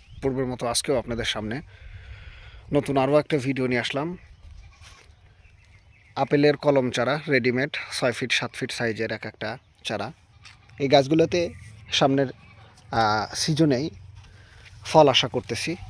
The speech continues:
আল্লাহ যদি রহম করে এই গাছগুলোতে প্রত্যেক গাছে ফুল ফল আসবে ইনশাআল্লাহ। গাছগুলোর উচ্চতা ছয় সাত ফিট হবে এবং গঠনের দিক থেকে, কোয়ালিটির দিক থেকে আলহামদুলিল্লাহ সময়ের বেস্ট কোয়ালিটির গাছগুলাই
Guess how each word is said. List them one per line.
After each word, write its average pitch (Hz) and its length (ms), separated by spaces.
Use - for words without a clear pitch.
আল্লাহ 131 220
যদি 127 220
রহম 127 200
করে 147 220
এই 123 60
গাছগুলোতে 117 480
প্রত্যেক 113 380
গাছে 117 300
ফুল 135 220
ফল 120 260
আসবে 113 260
ইনশাআল্লাহ। 110 420
গাছগুলোর 175 360
উচ্চতা 180 500
ছয় 156 200
সাত 135 220
ফিট 156 180
হবে 151 260
এবং 139 280
গঠনের 135 420
দিক 131 160
থেকে, 147 320
কোয়ালিটির 135 520
দিক 131 180
থেকে 131 220
আলহামদুলিল্লাহ 123 720
সময়ের 127 360
বেস্ট 113 300
কোয়ালিটির 113 440
গাছগুলাই 110 480